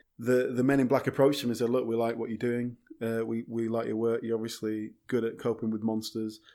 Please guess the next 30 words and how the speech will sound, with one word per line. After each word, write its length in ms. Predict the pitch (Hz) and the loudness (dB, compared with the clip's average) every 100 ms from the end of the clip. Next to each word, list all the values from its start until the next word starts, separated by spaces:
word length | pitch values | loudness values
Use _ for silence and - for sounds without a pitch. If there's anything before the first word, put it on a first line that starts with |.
| _ | _
Come 220 | - 135 123 | 2 4 4
and 100 | 117 | 4
work 180 | 113 - | 0 0
for 180 | 113 110 | -2 -2
us." 180 | 110 - _ - _ | -2 -8 _ -20 _
And 120 | 123 120 | 0 6
so 100 | 135 | 8
he's 120 | 131 | 8
been 100 | 143 | 6
working 220 | 175 180 | 6 2
for 100 | - | 0
them 140 | 139 120 | 0 2
the 80 | |
whole 160 | 120 113 | 4 2
time, 440 | 127 143 123 107 - - - | 2 0 0 -2 -6 -14 -2
but 220 | 120 120 | 0 2
he 80 | 120 120 | 0 0
kind 220 | 135 123 | 0 0
of 100 | 113 | 4
lives 240 | 143 110 | 2 2
this 360 | 123 - - - _ _ - 101 | -2 -2 -8 -10 _ _ -10 -2
double 280 | 123 120 120 | -2 0 0
life 380 | 123 127 - | 0 -2 -2
as 200 | 113 107 | -4 -4
this 380 | 117 107 - - | -6 -8 -8 -10
slightly 500 | - - 120 - 113 | -10 -4 -2 -2 -2
wacko, 580 | 110 117 110 - 110 107 107 | -2 -4 -4 -6 -4 -4 -6
uh, 440 | - 123 110 110 | -8 -10 -8 -8
survivalist, 840 | - 117 120 131 110 104 107 - - _ - - - - - | -6 -4 -2 -2 -2 -6 -12 -16 -20 _ -20 -20 -20 -18 -2
um, 400 | 117 113 113 185 | 0 0 2 2